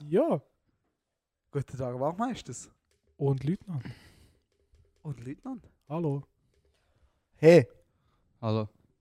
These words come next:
Speaker 3: Hallo.
Speaker 4: Hallo.
Speaker 2: Das ist übrigens der Boden gesehen. Und das ist,
Speaker 4: Hallo,
Speaker 2: das ist
Speaker 4: hallo.
Speaker 2: der Noah.
Speaker 4: Hallo. Übrigens, mein
Speaker 2: Das sind noch nicht einmal Rekruten.
Speaker 4: Ja,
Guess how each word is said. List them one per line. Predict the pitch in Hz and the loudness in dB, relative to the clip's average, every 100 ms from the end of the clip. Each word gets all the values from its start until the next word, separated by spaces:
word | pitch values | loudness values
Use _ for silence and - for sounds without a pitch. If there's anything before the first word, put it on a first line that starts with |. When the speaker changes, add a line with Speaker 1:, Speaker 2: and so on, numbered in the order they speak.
| _ _ - | _ _ 0
Speaker 3:
Hallo. | 165 156 147 - - _ _ - - - - 104 - | 2 4 2 -6 -20 _ _ -20 -20 -20 -20 -18 -10
Speaker 4:
Hallo. | 107 107 | -6 0
Speaker 2:
Das | 226 214 | 2 2
ist | 196 | 0
übrigens | 226 214 190 165 | 0 0 -2 -2
der | - | -8
Boden | - 165 214 226 | -6 -4 -4 -6
gesehen. | - 147 202 240 - - _ _ _ | -8 -6 -6 -12 -20 -20 _ _ _
Und | 151 147 | -16 -16
das | 151 151 | -14 -14
ist, | - - 139 _ _ _ _ _ - | -14 -16 -18 _ _ _ _ _ -20
Speaker 4:
Hallo, | - - 110 104 - - | -18 -6 -4 -4 -8 -6
Speaker 2:
das | 107 | -2
ist | |
Speaker 4:
hallo. | 113 | -2
Speaker 2:
der | 135 | -2
Noah. | 131 127 120 135 - | -4 -6 -6 -10 -6
Speaker 4:
Hallo. | 110 127 - - _ | -4 -4 -8 -20 _
Übrigens, | 139 143 151 127 110 - | -6 -2 -2 -2 -2 -4
mein | 123 117 | -4 -2
Speaker 2:
Das | 117 - | -2 -4
sind | 165 | -4
noch | 156 | -2
nicht | 165 160 | -2 -4
einmal | 139 143 | -4 -4
Rekruten. | 123 - 120 113 - 113 - - _ _ 120 | -6 -10 -12 -14 -16 -20 -20 -20 _ _ -8
Speaker 4:
Ja, | 101 104 | -4 -4